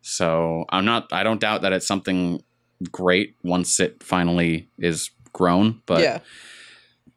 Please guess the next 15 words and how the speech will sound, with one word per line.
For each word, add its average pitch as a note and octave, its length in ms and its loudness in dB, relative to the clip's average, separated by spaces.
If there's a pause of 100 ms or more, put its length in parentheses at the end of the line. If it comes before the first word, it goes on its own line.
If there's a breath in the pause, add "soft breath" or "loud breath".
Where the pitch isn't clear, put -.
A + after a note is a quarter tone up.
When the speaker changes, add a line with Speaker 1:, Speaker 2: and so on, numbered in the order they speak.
(300)
Speaker 1:
my F#2 160 0
God, F2 300 0
it's - 180 -4
like, E2+ 280 -2 (600 loud breath)
I, F#2 140 -2 (260)
that G#2+ 140 2
just A2+ 160 0 (280)
puts - 220 0
me G2+ 80 2
down F#2+ 260 2
several E2 320 -2
pots - 400 -6 (140)
in E2+ 120 -8
the E2 60 -4
meantime. E2 480 -4